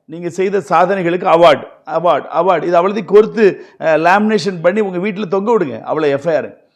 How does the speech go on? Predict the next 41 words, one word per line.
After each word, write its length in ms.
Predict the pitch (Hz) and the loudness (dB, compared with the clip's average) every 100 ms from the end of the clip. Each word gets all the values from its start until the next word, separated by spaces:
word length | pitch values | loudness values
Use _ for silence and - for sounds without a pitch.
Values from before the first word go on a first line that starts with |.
| _ _ - | _ _ -16
இத்தனை 420 | 185 - 285 269 | -14 -6 -2 2
எஃப் 180 | 240 214 | 2 6
ஐ 60 | |
ஆரும் 180 | 269 240 | 6 4
போட்டதுனால 840 | 233 240 196 254 247 247 269 240 196 185 | 2 2 4 2 2 2 4 4 2 2
ஈஸி 300 | 262 262 262 | 0 0 -6
நினைக்காதீங்க. 360 | 214 202 196 | -2 -2 0
இது 220 | 240 202 | -2 2
அத்தனையும் 540 | 220 226 - 233 254 254 | 2 2 2 2 2 2
சார்ஜ் 320 | 208 196 - | 2 0 -2
ஷீட் 120 | 190 | -8
போடப்படும். 480 | 165 185 180 233 214 | -2 0 0 -2 -6
நான் 280 | - 151 202 | -2 0 2
கொடுத்த 240 | 208 175 | 0 0
எஃப் 180 | 190 151 | -2 0
ஐ 80 | 202 | 0
ஆருக்கு 260 | 202 233 247 - _ | 0 -4 -8 -12 _
சார்ஜ் 360 | - 170 185 - | -6 -2 -2 -4
ஷீட் 120 | 185 | -6
போட்டு 180 | 151 196 | -4 -4
கோர்ட்டுக்கு 340 | 160 196 185 165 | -2 -2 -4 -4
போயிட்டு 200 | 190 214 | -6 -6
இது 100 | 180 | -8
விசாரணைக்கு 520 | 165 202 196 190 170 | -2 0 0 -2 -2
வரும். 260 | 190 214 - - _ - | 0 -2 -6 -20 _ -16
இந்த 240 | 156 170 | -6 -6
விசாரணைக்கெல்லாம் 640 | 156 214 208 214 185 214 | 0 2 4 2 0 0
இவங்க 540 | 240 208 180 160 156 156 143 | 0 0 0 -2 -8 -12 -2
போகணும், 440 | 196 247 233 151 | 2 4 4 2
வாய்தாக்கு 500 | 147 185 196 202 190 | 0 2 4 2 0
போகணும். 420 | 170 208 208 196 - _ - | -2 -2 -2 -10 -16 _ -12
மூன்று 460 | 139 208 226 202 | -6 -2 0 2
வாய்தாக்கு 580 | 185 208 226 226 208 269 - - | 4 6 6 2 0 -2 -4 -10
என்ன 200 | - 180 | -10 -8
செய்யலாம்? 280 | 196 214 190 | 0 2 2
ஒரு 120 | 165 | 2
அட்வொகேட்டை 460 | 170 165 208 202 185 | 0 2 2 2 0
வைத்து 580 | 180 190 226 208 170 156 | -2 0 2 4 2 0
வ-, 320 | 156 151 147 | -2 -4 -6
வக்காலத்து 440 | 147 165 202 175 165 | -8 -4 -2 -2 -4
போட்டுக்கலாம். 480 | 139 170 156 147 | -6 -6 -6 -8